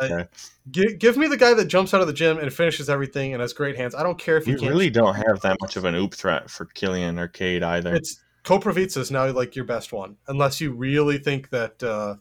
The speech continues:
Speaker 1: um, Kelly Olynyk is gonna, like, get off the floor much, 'cause he has at times. He's been used that way at times, but I don't see it. So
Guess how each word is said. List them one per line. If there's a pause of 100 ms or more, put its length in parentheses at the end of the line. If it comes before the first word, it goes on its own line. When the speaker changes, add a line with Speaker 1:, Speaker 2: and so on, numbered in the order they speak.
(600)
Speaker 1:
um, (300)
Kelly
Olynyk
is
gonna,
like,
get
off
the
floor
much, (120)
'cause
he
has
at
times.
He's
been
used
that
way
at
times,
but
I
don't (380)
see
it. (160)
So